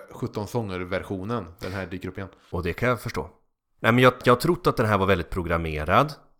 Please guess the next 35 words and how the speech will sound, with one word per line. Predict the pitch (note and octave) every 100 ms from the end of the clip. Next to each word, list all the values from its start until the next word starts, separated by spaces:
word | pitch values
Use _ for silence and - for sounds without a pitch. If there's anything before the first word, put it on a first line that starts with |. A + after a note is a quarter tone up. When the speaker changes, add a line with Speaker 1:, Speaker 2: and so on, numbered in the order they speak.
| _ _ - - -
Speaker 2:
Men | G2 A2+ A2 A2
nu | A2+
när | A2+
jag | G#2+
lyssnar | A2+ B2 - G#2
så | G#2
inser | A#2 G2 F#2+
jag |
att | -
det | F#2+
är | E2+
bandet | G#2+ B2 C3+ A#2+ -
som | G#2
är |
så | F#2+
samspelta | - B2 G#2+ E2 - A#2 C#3+ D3+ - D#2 - _ _ _ _ _ _ _ _ _ _ _ _ _ _ _
och | A#2+ G#2
lyckas | A2 - G2 - -
få | -
till | - G#2 F2+
ett |
så | -
beslöjat | E2 F#2 - F2+ F2 -
sound | - D#3 A2 D2 F2 G2+ - -
att | F#2 -
det | F#2+
låter | G2 B2+ B2 - A2
hårdare | F#2+ A2 F2 E2 E2 E2 _ _ _ _ _ _ _ -
processerat | F#2 E2 F2+ - E2+ D2+ D2 -
eller | C#2+
producerat | - F2+ F2 - C#2 C#2 -
än | - D2+
vad | D#2+
det | G2
är. | D2+ -